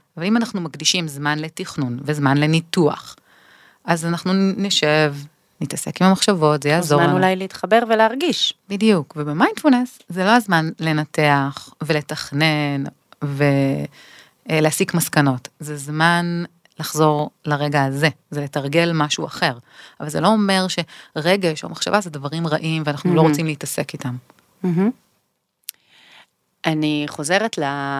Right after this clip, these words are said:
Speaker 2: באמת, אה, חיבור שלנו על איך אנחנו צורכים תוכן, במיוחד בעולם המודרני המהיר, שרק מ-,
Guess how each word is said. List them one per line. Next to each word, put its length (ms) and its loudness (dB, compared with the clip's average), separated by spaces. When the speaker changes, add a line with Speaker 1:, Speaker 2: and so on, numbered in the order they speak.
Speaker 2:
באמת, 500 -4
אה, 160 6
חיבור 400 -6
שלנו 320 2
על 160 0
איך 240 -2
אנחנו 380 -2
צורכים 580 0
תוכן, 540 2
במיוחד 600 0
בעולם 520 0
המודרני 840 0
המהיר, 600 4
שרק 240 0
מ-, 40 -6